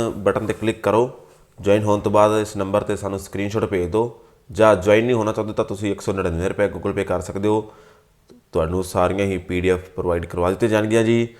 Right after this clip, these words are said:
ਸੋ ਜ਼ਿਆਦਾ ਟਾਈਮ ਨਾ ਵੇਸਟ ਕਰਦੇ ਹੋਏ ਵੀਡੀਓ ਨੂੰ ਸ਼ੁਰੂ ਕਰਦੇ ਹਾਂ। ਵੀਡੀਓ ਨੂੰ ਪੂਰੀ ਜ਼ਰੂਰ ਦੇਖੋ, ਵੀਡੀਓ ਨੂੰ like, ਸ਼ੇਅਰ ਅਤੇ ਕੁਮੈਂਟ ਜ਼ਰੂਰ ਕਰੋ ਜੀ। ਠੀਕ ਹੈ ਦੋਸਤੋ,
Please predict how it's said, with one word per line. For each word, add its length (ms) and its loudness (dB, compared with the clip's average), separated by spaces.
ਸੋ 720 6
ਜ਼ਿਆਦਾ 300 6
ਟਾਈਮ 240 4
ਨਾ 80 2
ਵੇਸਟ 260 0
ਕਰਦੇ 240 2
ਹੋਏ 240 4
ਵੀਡੀਓ 260 6
ਨੂੰ 100 6
ਸ਼ੁਰੂ 180 4
ਕਰਦੇ 260 6
ਹਾਂ। 60 8
ਵੀਡੀਓ 240 10
ਨੂੰ 180 6
ਪੂਰੀ 200 8
ਜ਼ਰੂਰ 260 8
ਦੇਖੋ, 340 10
ਵੀਡੀਓ 260 8
ਨੂੰ 200 6
like, 220 10
ਸ਼ੇਅਰ 600 6
ਅਤੇ 140 -2
ਕੁਮੈਂਟ 600 2
ਜ਼ਰੂਰ 440 6
ਕਰੋ 220 0
ਜੀ। 100 -6
ਠੀਕ 140 2
ਹੈ 60 8
ਦੋਸਤੋ, 400 8